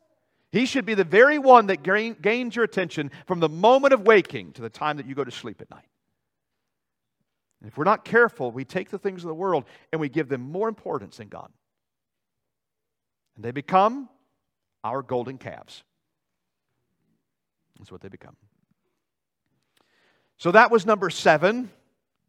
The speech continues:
Let's go back to number six. That takes us to the book of Numbers in chapter twenty. Numbers chapter twenty. Again, the book of Numbers is kind of this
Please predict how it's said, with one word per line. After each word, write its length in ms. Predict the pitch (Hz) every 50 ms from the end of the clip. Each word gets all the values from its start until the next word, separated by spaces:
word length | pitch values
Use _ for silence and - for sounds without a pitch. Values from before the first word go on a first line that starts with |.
| _ _ -
Let's 100 | - -
go 100 | - 143
back 260 | - 151 151 151 -
to 60 | 139
number 220 | 131 139 131 117
six. 380 | 107 - - - 156 143 - -
That 180 | 147 147 143 -
takes 300 | - 151 139 - - 135
us 160 | 123 - -
to 100 | - 131
the 80 | 117
book 220 | 113 98 131 120 113
of 100 | 101 98
Numbers 500 | 110 127 131 127 113 110 107 104 - - _ _ _ _ _ _ _ _ _
in 160 | - 117 110
chapter 440 | 107 - 117 113 110 - _ 110 101
twenty. 520 | - - - - 123 127 110 101 95 95 - _ _ _ _ _ _ _ -
Numbers 300 | 113 107 104 110 98 -
chapter 300 | - - 107 107 - 98
twenty. 460 | - - - 123 120 107 95 90 92 95 _ _ _ _ _ _ _ _ _ _ _ _ _ _ _ _ _ _ _ _ _ _ _ _ _ _ _ _ _ _ _ _ _ _ _ _ _ _ _ _ _ _
Again, 260 | 120 110 151 175 185
the 100 | 180 165
book 240 | 143 117 143 202 196
of 120 | 185 131 123
Numbers 520 | 143 160 180 185 170 165 156 147 123 -
is 160 | 131 127 - -
kind 180 | - 170 156
of 120 | 151 139 123
this 240 | 135 127 - -